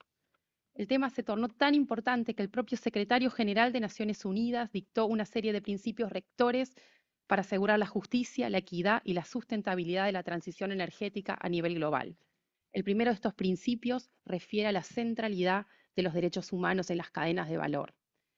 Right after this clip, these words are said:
El segundo, a la integralidad del planeta,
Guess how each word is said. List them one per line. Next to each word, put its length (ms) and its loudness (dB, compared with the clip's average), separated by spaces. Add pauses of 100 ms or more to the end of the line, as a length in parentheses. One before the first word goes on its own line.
(120)
El 180 0
segundo, 680 0
a 80 2
la 80 2
integralidad 600 2
del 160 2
planeta, 480 -2